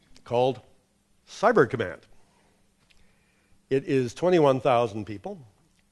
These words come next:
It has an Army unit, an Air Force unit, a Navy unit. You know, the Navy is divided into fleets. There's the Seventh Fleet in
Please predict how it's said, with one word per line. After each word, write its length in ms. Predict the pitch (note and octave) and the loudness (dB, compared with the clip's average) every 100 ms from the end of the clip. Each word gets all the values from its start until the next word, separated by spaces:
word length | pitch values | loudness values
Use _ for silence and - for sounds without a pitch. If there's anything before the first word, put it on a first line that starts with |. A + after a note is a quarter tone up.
| - | -8
It 100 | A2+ | -2
has 240 | A#2 G#2+ | -2 -2
an 80 | G#2+ | -2
Army 320 | C#3+ D3 D#3 | 2 2 2
unit, 380 | D3+ D3+ F3 - _ _ _ _ | 2 0 -4 -10 _ _ _ _
an 80 | A2+ | -12
Air 180 | C#3 C#3 | -2 -2
Force 320 | C3 D3+ A#2+ | 0 -2 0
unit, 300 | C#3 C3+ E3+ - _ _ _ | -4 -4 -8 -16 _ _ _
a 40 | |
Navy 380 | A#2 C3+ C#3 C3 | -2 0 0 -2
unit. 400 | C3 B2+ D3 - - _ _ _ _ - _ _ _ _ _ _ _ _ _ _ - | -4 -4 -6 -10 -20 _ _ _ _ -20 _ _ _ _ _ _ _ _ _ _ -6
You 80 | C#3+ | -2
know, 80 | |
the 120 | C3 C3+ | 0 4
Navy 480 | E3 F#3 E3+ D3+ | 6 8 6 2
is 120 | C3+ - | 0 0
divided 400 | C3 C3 B2+ A#2+ | 4 4 4 -2
into 160 | G#2+ | -6
fleets. 440 | G#2 E3+ A#2+ - - | -8 -6 -6 -8 -16
There's 220 | G2+ F#2+ | -16 -14
the 80 | A2 | -8
Seventh 420 | - C#3 C3+ - | 0 2 0 -6
Fleet 340 | C#3+ B2+ A2+ | -6 -6 -4
in 320 | A#2 A2 G#2 | -6 -6 -10